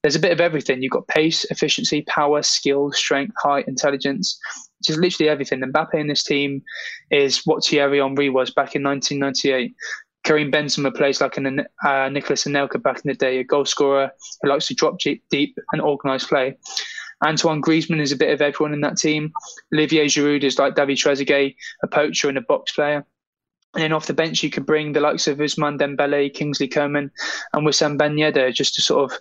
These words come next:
add that speed and close control, more goals to their game. And they've got my boy in midfield. They've got N'Golo Kante, and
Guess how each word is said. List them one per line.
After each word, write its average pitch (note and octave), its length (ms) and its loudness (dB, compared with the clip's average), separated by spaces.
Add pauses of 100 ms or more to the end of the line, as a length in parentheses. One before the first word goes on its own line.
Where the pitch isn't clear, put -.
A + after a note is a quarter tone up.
(840)
add D3 180 0
that C#3+ 200 2
speed C#3+ 580 2
and C3+ 160 -2
close D3 260 0
control, C3+ 400 0
more C#3 180 0
goals C#3 300 0
to - 80 -6
their C#3 100 2
game. C#3+ 340 0
And C3 180 -2 (720)
they've C#3+ 160 0
got D#3+ 160 2
my D3 160 2
boy C#3 260 2
in C3+ 80 -2
midfield. C3+ 340 0
They've C3 100 0
got C3+ 160 0
N'Golo C#3+ 400 0
Kante, C3 560 0
and C3 220 -6